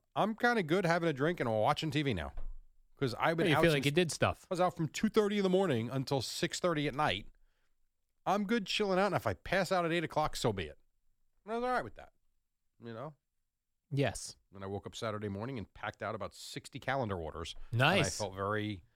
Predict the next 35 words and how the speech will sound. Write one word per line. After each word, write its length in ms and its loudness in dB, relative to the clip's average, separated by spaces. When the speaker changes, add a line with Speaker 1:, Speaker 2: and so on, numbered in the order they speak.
Speaker 1:
I 80 -10
felt 200 -8
very 180 -2
productive 560 -2
on 140 0
Saturday 380 -6
morning. 320 -8
Speaker 2:
Do 100 4
you 80 4
feel 180 4
like 200 0
you're 140 2
getting, 420 4
uh, 560 2
uh, 0 -
as 320 4
many, 380 4
more 640 4
or 140 4
less 380 2
than 160 2
last 420 2
year, 300 -4
calendar 420 -4
orders? 300 -8
Speaker 1:
I 220 6
would 200 2
say 600 -2
the 120 0
pace 460 0
right 240 0
now 340 0
is 160 -4
the 100 -10
same. 580 -4